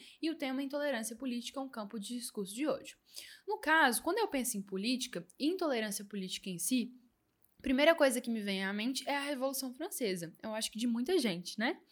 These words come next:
Uma das mai-, um dos maiores marcos de revolução política que a gente já vivenciou no mundo. Nessa época, gente, a intolerância política era extremamente marcante,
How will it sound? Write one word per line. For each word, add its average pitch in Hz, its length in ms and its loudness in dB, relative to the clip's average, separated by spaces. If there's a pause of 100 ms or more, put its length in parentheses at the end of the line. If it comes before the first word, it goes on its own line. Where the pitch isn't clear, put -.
(440)
Uma 262 120 4
das 262 160 0
mai-, 247 240 6
um 262 80 2
dos 254 100 0
maiores 269 260 4
marcos 285 440 0
de 208 100 -8
revolução 214 480 -4
política 220 420 -6
que 277 100 -6
a 254 40 -4
gente 262 160 -4
já 262 100 -2
vivenciou 262 520 -4
no 254 100 -2
mundo. 202 320 0 (720)
Nessa 339 280 4
época, 247 460 4
gente, 185 280 0
a 240 40 0
intolerância 269 480 4
política 247 540 -2
era 240 120 2
extremamente 320 760 0
marcante, 262 640 -2